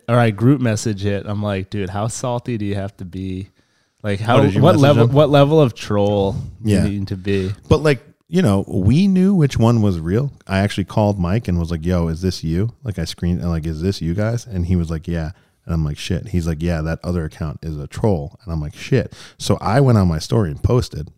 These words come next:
Speaker 2: And I know a couple people messaged me, like, that they reported the troll account and,
Speaker 1: Mm-hmm.
Speaker 2: and stuff. But I guess the troll account got enough people to report the real account that the real account got shut down for a day.
Speaker 1: Really?
Speaker 2: Yeah.
Speaker 1: <laughs>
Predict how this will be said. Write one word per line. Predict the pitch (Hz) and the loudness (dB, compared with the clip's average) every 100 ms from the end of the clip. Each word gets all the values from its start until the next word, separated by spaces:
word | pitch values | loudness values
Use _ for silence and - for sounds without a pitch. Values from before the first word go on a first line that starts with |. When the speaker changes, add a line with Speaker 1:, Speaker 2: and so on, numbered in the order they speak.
| _ _ _ - | _ _ _ -2
Speaker 2:
And | 95 90 | 0 2
I | 87 | 2
know | 95 107 | 4 2
a | 90 | 0
couple | 117 107 | -4 0
people | 123 98 | -2 0
messaged | 87 95 - 82 | -2 -2 -2 -4
me, | 80 | -2
like, | 78 | -4
that | 90 82 | -6 -6
they | 78 | -6
reported | 73 - 90 87 | -2 -2 0 -6
the | 73 73 | -8 -12
troll | - - 82 | -10 -6 -6
account | 87 107 104 | -6 -4 -4
and, | - | -6
Speaker 1:
Mm-hmm. | - _ - - 101 98 | -16 _ -20 -20 -10 -2
Speaker 2:
and | 104 | 0
stuff. | - 110 - | 2 0 0
But | 92 78 - - _ - | -2 -4 -8 -20 _ -4
I | 98 | -2
guess | 90 139 - | 2 2 2
the | 170 | -2
troll | - 90 90 | 0 0 0
account | - 123 123 | 0 -2 0
got | 92 82 | -2 -4
enough | 82 85 85 - - _ _ | -2 -2 -4 -8 -18 _ _
people | 95 95 110 | -8 -6 -8
to | - 87 | -6 -6
report | 80 - 92 87 87 - _ _ _ _ | -6 -8 -6 -6 -8 -14 _ _ _ _
the | 90 | -10
real | 78 147 87 110 | -8 -6 -4 -4
account | - 147 139 - | -2 -4 -4 -4
that | 95 | -4
the | 95 | 0
real | 98 156 | 4 4
account | 127 104 | 4 0
got | 87 - | -2 -4
shut | 90 82 | -4 -2
down | 98 87 | -2 -2
for | 73 | -6
a | 71 | -12
day. | 67 110 | -12 -4
Speaker 1:
Really? | 110 113 143 196 - - | 0 2 4 2 0 0
Speaker 2:
Yeah. | 98 90 90 - | 2 2 0 -6
Speaker 1:
<laughs> | 277 - | -8 -6